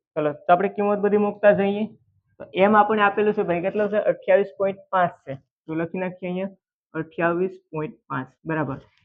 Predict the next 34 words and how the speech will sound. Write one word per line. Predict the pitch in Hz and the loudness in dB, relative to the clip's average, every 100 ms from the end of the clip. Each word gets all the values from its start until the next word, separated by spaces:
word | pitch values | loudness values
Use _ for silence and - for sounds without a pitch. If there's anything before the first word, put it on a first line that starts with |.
| - | -4
એલ | 185 202 | 0 0
આપણે | 196 202 | 0 0
હમણાં | 196 202 185 | 0 0 0
જ | |
મેળવ્યા | 190 190 202 | 0 0 0
ભાઈ. | 196 214 | 0 0
કેટલા | 220 - 170 185 | -4 -10 -6 -6
છે? | 190 196 | -6 -8
લો | 196 180 | -4 -4
બાઉન્ડ્રી | 175 180 185 180 180 | -2 -2 -4 -6 -8
પોઇન્ટ | 175 196 196 _ 139 135 | -6 -8 -10 _ -16 -6
વીસ. | 156 151 _ _ _ _ - | -4 -4 _ _ _ _ -12
એમના | 160 180 | -8 -4
છેદમાં | 185 185 185 190 | -4 -2 -2 -2
ટુ | 190 | -4
કેટલા | 185 190 190 | -4 -4 -4
છે? | 190 190 214 - _ _ _ _ _ _ | -4 -6 -6 -10 _ _ _ _ _ _
ત્રીસ. | 185 160 143 - _ _ _ _ _ _ _ _ | -4 -4 -6 -12 _ _ _ _ _ _ _ _
માઇનસ | 160 170 185 185 | 0 2 0 -4
સી | - 208 160 | -6 -2 0
એફ. | - - _ _ _ _ _ | -2 -8 _ _ _ _ _
સી | 196 | -4
એફ | 190 | -2
એટલે | 190 | -4
સંચય | 190 196 196 185 | -4 -4 0 4
આવૃત્તિ. | 180 185 180 147 143 - _ | 4 4 0 -4 -12 -16 _
પાંચ | 175 180 - | -6 -6 -6
પ્લસ | 175 196 214 - _ _ _ - | 2 2 2 -8 _ _ _ -10
એક્સ. | 127 - _ _ _ _ _ | -10 -10 _ _ _ _ _
તો | 156 - | -20 0
પાંચ | 170 175 190 - _ | 2 4 2 -8 _
પ્લસ | 175 170 180 - - | -4 -4 -4 -12 -8
એક્સ. | 156 - _ _ _ _ | -8 -8 _ _ _ _
તો | - | -10